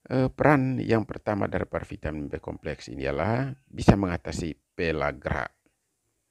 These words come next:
Pellagra itu apa? Ya radang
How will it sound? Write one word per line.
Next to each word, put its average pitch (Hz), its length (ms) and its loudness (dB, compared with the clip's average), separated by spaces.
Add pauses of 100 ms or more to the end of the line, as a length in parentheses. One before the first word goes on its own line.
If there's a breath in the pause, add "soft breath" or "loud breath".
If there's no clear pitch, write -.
(260)
Pellagra 104 480 0
itu - 160 -4
apa? 143 400 -2
Ya 73 200 0
radang 82 1160 -2